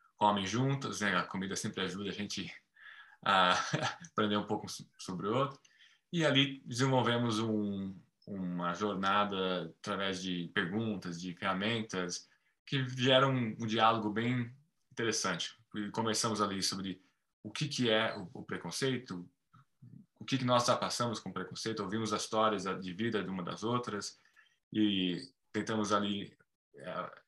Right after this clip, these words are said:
navegar no, no que as religiões diferentes dizem que é a solução sobre,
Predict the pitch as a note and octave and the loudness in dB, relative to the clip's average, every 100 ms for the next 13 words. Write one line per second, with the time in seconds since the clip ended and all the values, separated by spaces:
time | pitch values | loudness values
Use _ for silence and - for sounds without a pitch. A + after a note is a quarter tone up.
0 | _ _ _ G#2 G#2 G#2+ G#2+ G2+ G2 G2+ | _ _ _ 0 4 6 6 6 0 -4
1 | F2+ - A#2 - - A2 G#2 G#2 A2 G#2 | -4 -2 -2 -2 -8 -6 -2 0 0 0
2 | - G#2+ A2 G#2 F#2+ F2+ A2+ G#2 - G#2 | 2 2 2 0 -2 0 0 0 -2 0
3 | G2 F#2 - G#2+ F2 - B2+ B2+ A#2+ F#2+ | 2 2 0 0 2 2 4 4 2 -2
4 | - _ _ - G#2 F#2+ F#2 | -12 _ _ -8 -6 -4 -6